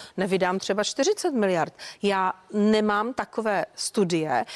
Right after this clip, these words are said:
a třeba teď vezmu konkrétně tu poštu, to také uděláme, škrkneme tolik poboček, ale k tomu chybí ta studie toho dopadu. Jak se to vybralo, proč to tak bylo?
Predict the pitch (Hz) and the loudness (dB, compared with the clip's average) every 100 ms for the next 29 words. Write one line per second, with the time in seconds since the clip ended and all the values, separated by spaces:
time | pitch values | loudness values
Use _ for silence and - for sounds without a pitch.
0 | - - - 226 220 202 202 208 196 208 | -8 -6 -6 -2 -2 0 0 0 2 0
1 | 202 190 196 190 202 202 226 - 143 - | 2 0 0 -2 -2 -4 -4 -4 -4 -4
2 | - 160 - - - - 254 339 359 202 | -4 -4 -4 -10 -10 -6 -4 -2 0 0
3 | - 190 214 196 180 - - 196 220 208 | 0 0 0 0 -2 -4 -4 -2 0 0
4 | 208 220 220 - 165 156 - 139 190 - | 0 0 0 -2 -2 -2 -2 -4 -4 -8
5 | - - 190 202 - - 220 233 233 - | -14 -10 -8 -8 -10 -4 0 0 -2 -2
6 | 214 233 - 269 - 226 196 190 190 226 | -2 -2 -4 -4 -2 0 2 2 2 -2
7 | 240 247 - 330 320 208 - - - - | 0 -2 0 0 0 -2 -4 -14 -8 0
8 | 220 220 - - 285 247 240 220 214 185 | 2 0 -2 -2 0 2 2 2 2 2
9 | 185 233 - 320 302 269 233 220 180 | 0 -4 -4 -4 -2 -2 0 2 2